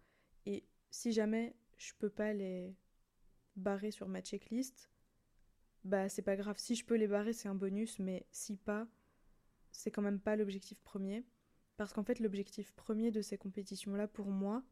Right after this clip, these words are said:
c'est de me remettre dans le mood de la compète, de me remettre dans l'état d'esprit de la compète, de pouvoir tester mon échauffement, de tester le timing de mon échauffement,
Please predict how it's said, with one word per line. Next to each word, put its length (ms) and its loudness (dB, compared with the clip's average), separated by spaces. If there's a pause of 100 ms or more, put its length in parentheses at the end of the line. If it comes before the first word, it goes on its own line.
(560)
c'est 460 0 (520)
de 100 2
me 100 4
remettre 540 2 (560)
dans 240 0
le 80 0
mood 240 4
de 80 2
la 140 0
compète, 480 -6 (420)
de 120 0
me 120 2
remettre 300 2
dans 140 0
l'état 260 0
d'esprit 380 -4
de 40 0
la 100 0
compète, 540 -8 (840)
de 120 0
pouvoir 520 -2
tester 400 2
mon 160 2
échauffement, 460 -4
de 120 -2
tester 400 -4
le 140 -2
timing 580 0 (220)
de 100 -2
mon 160 0
échauffement, 520 -6